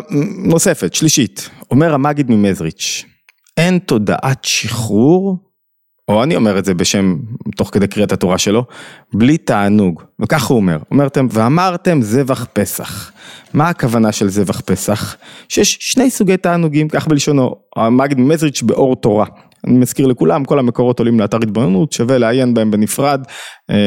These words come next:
וכמובן, אם כבר עצרתי לרגע אחד לפני המגיד ממזריץ', אז אני אזכיר לכם להירשם לערוץ שלנו, ואני אזכיר לכם שאנחנו,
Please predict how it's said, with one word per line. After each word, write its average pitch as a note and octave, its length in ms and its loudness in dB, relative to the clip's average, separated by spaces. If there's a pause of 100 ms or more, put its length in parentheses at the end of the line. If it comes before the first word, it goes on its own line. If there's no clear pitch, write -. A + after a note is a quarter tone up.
(500)
וכמובן, G2+ 800 0
אם A2+ 100 0
כבר F#2 220 -2
עצרתי C#3 440 0
לרגע G2+ 380 2
אחד G#2 260 -2
לפני G2+ 240 0
המגיד G#2+ 360 2
ממזריץ', D3 420 0
אז A#2 120 0
אני A#2+ 80 4
אזכיר B2+ 280 0
לכם A2 220 0
להירשם G2+ 520 0
לערוץ A#2 380 0
שלנו, D3 320 0 (400)
ואני G#2+ 280 2
אזכיר C3 300 0
לכם C3 240 0
שאנחנו, A#2 520 0